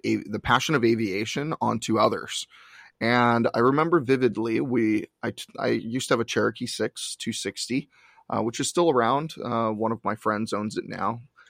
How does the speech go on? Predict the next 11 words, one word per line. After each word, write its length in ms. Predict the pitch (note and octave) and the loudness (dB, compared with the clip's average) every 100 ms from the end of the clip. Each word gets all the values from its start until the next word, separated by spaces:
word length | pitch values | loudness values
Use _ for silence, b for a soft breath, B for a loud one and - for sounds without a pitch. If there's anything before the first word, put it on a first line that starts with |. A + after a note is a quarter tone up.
| b b b - | b b b -2
And 460 | A2+ A#2 A2+ A2+ - | 0 2 2 0 0
I 40 | |
remember 480 | A#2 A#2 C#3+ E3 E3 | 2 2 4 4 4
taking 500 | - - C3 D3+ C#3 | 2 0 2 0 0
up 280 | G2+ A2+ - - - | 0 -2 -4 -12 -8
my 160 | G#2 G#2+ | -4 -4
friends, 680 | - A2 G2+ F#2+ G#2+ - - | -2 -2 -2 -4 -6 -6 -6
uh, 280 | G#2+ G#2+ G2+ | -4 -4 -2
Anthony 480 | G#2 A2 - D3+ A3 b b b | -4 -4 -2 -2 -2 b b b
and 160 | A2 A2 | -6 -4
Cherie, 540 | - G2 G#2 B2+ F#3 | -4 -2 0 0 -2